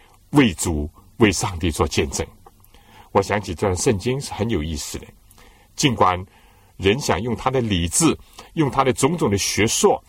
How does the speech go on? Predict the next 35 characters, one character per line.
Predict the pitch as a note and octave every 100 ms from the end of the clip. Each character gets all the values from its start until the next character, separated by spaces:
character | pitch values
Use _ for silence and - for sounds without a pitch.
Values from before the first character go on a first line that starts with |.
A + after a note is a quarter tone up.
| - - -
或 | D#3+
者 | A2
甚 | G#2 D#3
至 | B2
用 | C#3+ D#3
他 | B2+ C3+
的 |
权 | C3 - - F2+ C3
势 | - F#3 - - _ _ _ _ - - _
来 | - F2+ F#2+ - _ _
反 | - - F#2+ D#2 D#2+
宗 | - A#2+
教、 | A2+ A#2 D2 _ _
反 | - - A2 D#2 D2+
对 | - F#2+
圣 | - A#2+
经、 | D2+ A2+ A2 - _ - _ _ - - _
来 | F2+ F2
压 | D#3 F3
制 | - C#3 G2 - _ _ _ _ _ _ _ -
真 | D3+ C#3+
理 | F#2
信 | F2+ - -
息 | G2+
的 | F2
传 | - - C2+
播， | - E2+ - - - _ _ _
但 | F2 D2+
耶 | E2+
稣 | F2 A2+
所 | - -
说 | D#2+
的， | D2 - - _ _ _ _ _ _ _ _ _ _ _
就 | A2
连 | F2 -